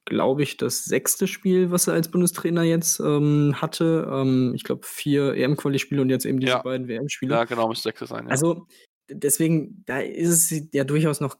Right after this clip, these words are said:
Speaker 1: klar, dass er so ein bisschen in der
Speaker 2: Ja.
Speaker 1: Findungsphase ist, vor allem natürlich auch, wie gesagt, mit diesem Kader. Ich fand's tatsächlich sehr überraschend, dass er Gensheimer rausgelassen hat. Ähm, hätte sich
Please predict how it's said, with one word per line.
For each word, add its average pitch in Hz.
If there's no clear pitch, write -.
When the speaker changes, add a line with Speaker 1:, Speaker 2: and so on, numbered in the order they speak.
Speaker 1:
klar, 135
dass -
er 139
so 135
ein 135
bisschen 135
in 135
der 127
Speaker 2:
Ja. 113
Speaker 1:
Findungsphase 139
ist, -
vor -
allem 143
natürlich 147
auch, 143
wie 139
gesagt, 135
mit 131
diesem 123
Kader. 147
Ich 143
fand's 190
tatsächlich 160
sehr 156
überraschend, 151
dass 120
er 123
Gensheimer 127
rausgelassen 151
hat. 180
Ähm, 135
hätte 143
sich 139